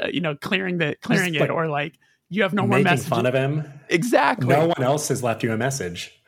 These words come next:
Speaker 1: Exactly.
Speaker 2: Just, like,
Speaker 1: Exactly.
Speaker 2: poking him. Yeah. It, it,
Speaker 1: Yeah.
Speaker 2: it's definitely, and I think my movies tend to have a bit of that in general, but yeah, he, uh, Casey definitely gets it from all sides of the,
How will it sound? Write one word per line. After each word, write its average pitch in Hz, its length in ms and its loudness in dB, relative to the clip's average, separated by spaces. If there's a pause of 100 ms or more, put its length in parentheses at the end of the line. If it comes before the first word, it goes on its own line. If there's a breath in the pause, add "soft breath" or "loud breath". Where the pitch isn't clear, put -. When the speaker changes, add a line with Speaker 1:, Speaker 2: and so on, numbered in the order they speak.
(260 soft breath)
Speaker 1:
Exactly. 165 640 0
Speaker 2:
Just, 143 220 2
like, 151 80 2
Speaker 1:
Exactly. 147 320 -4
Speaker 2:
poking 131 320 0
him. 95 180 -4
Yeah. 110 480 0
It, 147 180 2
it, 170 60 4
Speaker 1:
Yeah. - 180 4
Speaker 2:
it's 175 200 0
definitely, 156 600 2
and 180 140 0
I 226 60 2
think 247 260 -4
my 180 100 4
movies 143 300 2
tend 123 140 -2
to 117 80 0
have 117 160 0
a 107 40 -2
bit 107 200 -2
of 113 100 -2
that 117 340 0
in 113 120 -2
general, 127 420 0
but 135 320 -4 (300 loud breath)
yeah, 113 180 2
he, 127 120 -2 (220)
uh, 117 200 2
Casey 135 280 0
definitely 110 320 -2
gets 107 220 -2
it - 80 -6
from 104 140 -6
all 95 120 -2
sides 101 360 -4
of 98 100 -6
the, 101 80 -6